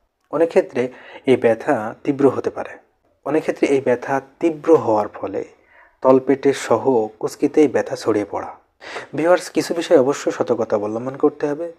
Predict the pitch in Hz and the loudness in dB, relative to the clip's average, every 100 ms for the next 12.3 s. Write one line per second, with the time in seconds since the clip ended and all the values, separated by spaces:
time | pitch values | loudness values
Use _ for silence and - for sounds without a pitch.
0 | - 135 135 156 - 147 117 113 - - | -10 -8 -6 -10 0 2 2 -2 -10 -20
1 | - - _ _ 175 175 180 160 127 123 | -20 -20 _ _ 2 2 2 0 0 2
2 | 123 165 156 123 120 - 123 113 113 127 | 4 4 2 0 -4 -2 -4 -2 -4 -4
3 | 117 120 160 165 - - 107 - - - | -4 0 2 2 -2 -4 -8 -8 -14 -14
4 | - 123 123 120 - 120 120 104 - - | -12 -4 0 0 -2 -6 -6 -8 -14 -20
5 | - - 151 - 127 120 143 127 120 - | -20 -2 -2 0 -4 -4 -2 0 -2 -4
6 | 139 131 123 113 113 98 98 98 107 110 | -6 -2 0 0 -2 -4 -6 -10 -8 -8
7 | - 98 - _ _ 156 160 175 156 123 | -8 -12 -14 _ _ 2 2 0 0 0
8 | 123 - - - 131 135 156 - 127 - | -4 -18 -20 -6 0 2 2 0 -2 -4
9 | 135 131 131 - 120 117 117 113 110 _ | -2 -2 -4 -6 -6 -6 -6 -6 -10 _
10 | _ _ _ 139 147 151 147 131 - 117 | _ _ _ 2 6 6 4 0 -4 -6
11 | 107 113 113 120 120 131 117 113 - 147 | -6 -4 0 2 0 0 -2 -2 -2 0
12 | 139 123 127 | -2 0 -6